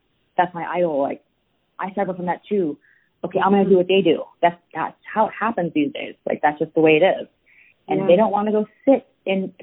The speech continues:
Speaker 1: front of a therapist and drive, like, thirty minutes in traffic to go sit in front of a therapist that their parents are making them go to see. They'd rather be
Speaker 2: Yeah.
Speaker 1: online and on, on, on their phone or doing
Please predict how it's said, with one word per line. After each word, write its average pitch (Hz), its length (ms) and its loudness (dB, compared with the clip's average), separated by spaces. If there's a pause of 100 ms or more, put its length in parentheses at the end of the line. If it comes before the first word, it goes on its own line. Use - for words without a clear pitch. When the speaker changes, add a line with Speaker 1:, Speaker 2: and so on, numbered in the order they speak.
Speaker 1:
front 196 200 0
of 190 60 2
a 185 40 -8
therapist 220 540 0
and 160 160 -8
drive, 180 460 0
like, 151 200 -4
thirty 180 220 2
minutes 170 300 -8
in - 60 -14
traffic - 460 -4 (420)
to 175 100 0
go 170 200 4
sit - 100 -6
in 180 60 -10
front 175 140 -4
of 147 60 -6
a 151 60 -4
therapist 170 420 -2
that - 60 -12
their 147 120 -2 (100)
parents - 260 -6
are 151 40 -6
making 139 320 -4
them 135 80 -4
go 131 100 2
to - 180 -10
see. 143 220 -2 (360)
They'd 156 120 2
rather 196 220 2
be 190 100 0
Speaker 2:
Yeah. 170 140 -4
Speaker 1:
online 165 520 -8 (160)
and 151 120 -10
on, 156 160 -10 (120)
on, 160 300 -8
on 160 180 -4
their 160 140 -4 (100)
phone 185 380 -2
or 160 160 -6
doing 160 260 -8